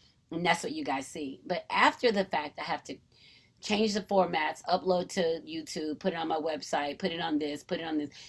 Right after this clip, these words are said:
So I'm doing it to make sure that the information is active and out there, and then I'm continually growing. So I think for me, one of the things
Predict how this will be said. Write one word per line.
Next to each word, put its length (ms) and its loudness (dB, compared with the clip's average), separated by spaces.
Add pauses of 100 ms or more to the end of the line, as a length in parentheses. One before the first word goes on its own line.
So 260 8
I'm 200 6
doing 260 6
it 120 -4
to 120 0
make 180 2
sure 200 -2
that 200 -6
the 160 -6
information 560 -6
is 180 -10
active 300 -4
and 140 -2
out 180 2
there, 220 2
and 120 -4
then 120 -2
I'm 140 -2
continually 720 -6
growing. 460 -6 (360)
So 180 8
I 160 6
think 300 2
for 120 6
me, 720 6 (1080)
one 240 6
of 100 4
the 100 4
things 640 0